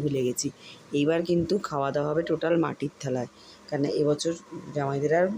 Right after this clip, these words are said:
কাঁসার থালায় হবে না। প্রত্যেক বছরই কাঁসার থালাতেই হয় খাওয়া দাওয়াটা, এবছর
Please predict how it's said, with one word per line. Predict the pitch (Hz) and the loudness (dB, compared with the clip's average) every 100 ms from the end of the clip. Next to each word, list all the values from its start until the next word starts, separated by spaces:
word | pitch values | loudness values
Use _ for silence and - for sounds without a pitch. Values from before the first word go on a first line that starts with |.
| 214 - - - | -6 -14 -10 -6
কাঁসার | 127 135 - | -4 -4 -2
থালায় | 139 139 | -2 0
হবে | 135 123 | 2 0
না। | 123 | 0
প্রত্যেক | 160 - 175 | -4 -2 0
বছরই | 180 240 202 | 0 -2 -4
কাঁসার | 147 151 - | -4 -4 -2
থালাতেই | 151 151 196 160 | -2 0 -2 0
হয় | 160 143 | -2 -2
খাওয়া | - 139 | -2 0
দাওয়াটা, | 135 135 - 294 - - - - - 165 | 0 -2 -4 -14 -18 -20 -20 -20 -2 2
এবছর | 160 165 | 2 2